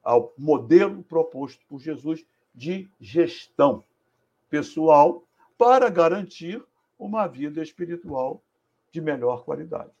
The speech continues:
Eu diria que é simples assim, se isso fosse simples assim, mas não é tão simples assim.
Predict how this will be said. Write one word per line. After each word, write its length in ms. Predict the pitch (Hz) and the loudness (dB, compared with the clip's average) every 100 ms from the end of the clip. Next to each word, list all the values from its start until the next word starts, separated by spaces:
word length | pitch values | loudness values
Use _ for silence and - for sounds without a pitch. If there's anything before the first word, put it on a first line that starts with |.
| _ _ _ _ _ _ _ _ _ _ _ _ _ - | _ _ _ _ _ _ _ _ _ _ _ _ _ -4
Eu 120 | 208 | -2
diria 340 | 214 196 226 | -2 4 4
que 80 | 226 | 4
é 60 | 175 | 0
simples 500 | - 208 196 185 170 | -6 -10 -8 -6 0
assim, 340 | 151 - 165 | 0 -2 -12
se 220 | 180 143 | -12 -6
isso 220 | 170 175 | -6 -6
fosse 360 | 156 139 151 147 | -8 -2 -2 -2
simples 540 | 120 - 143 147 131 | -16 -10 -10 -8 -8
assim, 300 | 135 120 110 | -8 -8 -8
mas 180 | 98 131 | -6 -4
não 80 | 127 | -2
é 80 | 131 | -4
tão 180 | 139 123 | -6 -10
simples 480 | - 117 107 110 | -12 -14 -14 -12
assim. 280 | 113 - _ | -12 -14 _